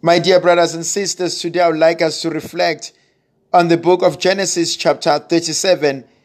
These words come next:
from verse three to verse twenty-eight. It is a story about Joseph and eventually how he is sold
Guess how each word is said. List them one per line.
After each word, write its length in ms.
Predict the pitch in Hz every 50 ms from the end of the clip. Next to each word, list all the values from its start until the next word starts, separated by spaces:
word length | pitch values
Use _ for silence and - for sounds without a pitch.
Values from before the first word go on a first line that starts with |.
| _ _ _ _ _
from 300 | _ - 180 170 165 139
verse 260 | 151 175 170 165 -
three 400 | - _ 185 185 185 190 196 185
to 160 | 170 - 175
verse 400 | 147 135 147 165 165 156 - - - -
twenty-eight. 800 | - - 170 156 - - 170 - 165 143 127 110 - - - _ _ _ _ _ _ _ _ _ _ _ _ _ _ _ _ _ _ _ _ _ _ _ _ - - _
It 120 | - 202 196
is 200 | 190 180 - 180
a 40 | 180
story 720 | 175 - - - 220 226 226 226 220 220 226 220 220 - -
about 560 | 170 139 - 165 165 175 190 202 190 165 - - 165
Joseph 640 | 120 - 175 175 160 151 139 - 147 131 - - _ _ _ _ _ _ _ _ _ _ _ _ _ _ _ _ _ _ _ _ _
and 120 | 185 196 190
eventually 760 | 180 151 151 196 214 214 - - 196 190 180 180 185 180 - _
how 640 | - - - 160 180 190 185 190 190 180 - - _ _ _ _ _ _
he 280 | _ - 185 196 214 202
is 140 | 170 -
sold 580 | - - - 214 202 185 165 151 135 135 123